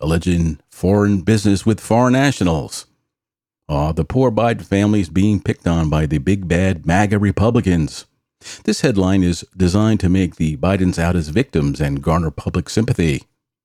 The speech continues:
I could go on, but why bother? If it isn't obvious that the news media of the United States isn't in lockstep with the current administration, nothing I say here will ever convince you of this.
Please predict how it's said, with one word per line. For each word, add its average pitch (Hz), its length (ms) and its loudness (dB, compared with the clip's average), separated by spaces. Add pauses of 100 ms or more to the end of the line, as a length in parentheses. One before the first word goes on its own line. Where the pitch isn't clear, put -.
(760)
I - 80 -4
could 180 160 0
go 135 160 2
on, 101 220 2
but 95 220 0 (400)
why - 180 2
bother? 113 480 0 (560)
If - 200 -18
it 202 100 0
isn't 151 380 0
obvious 95 500 0
that 82 260 -4
the 78 60 0
news 98 280 2
media 87 340 2
of 80 140 -4
the 80 80 -2
United 85 300 0
States 85 440 -2 (120)
isn't 95 400 -2
in 85 180 -6
lockstep 95 640 -2
with 87 180 -4
the 78 180 -2
current 98 320 -2
administration, 87 880 0 (420)
nothing 127 320 0
I 98 120 0
say 131 240 0
here 90 260 2
will 92 340 0
ever 95 200 0
convince 110 400 2
you 87 120 4
of 80 100 0
this. 78 380 -2